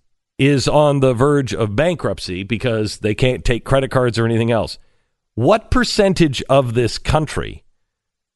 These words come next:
would transfer money into a Cabela's token or to a Bitcoin and go to Cabela's and just buy it on Bitcoin? I would.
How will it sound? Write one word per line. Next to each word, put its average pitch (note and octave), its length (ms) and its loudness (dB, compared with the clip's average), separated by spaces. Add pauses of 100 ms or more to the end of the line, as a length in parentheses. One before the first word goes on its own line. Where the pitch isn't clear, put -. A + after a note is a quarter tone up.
(240)
would A#2 480 0
transfer E3 800 0
money B2+ 480 2
into B2+ 580 0
a G#2 220 0
Cabela's C3 600 0
token G3 600 0 (260)
or E3 320 2
to C#3+ 260 2
a B2 160 2
Bitcoin F#2 800 0 (200)
and A#2+ 120 2
go C#3+ 180 4
to A2+ 420 2 (460)
Cabela's C3 440 2
and A2+ 80 0
just G#2 180 -2
buy G#2+ 160 0
it G2+ 80 0
on F#2 140 -2
Bitcoin? D#2+ 460 -8 (2500)
I A#2+ 160 2
would. G#2 300 0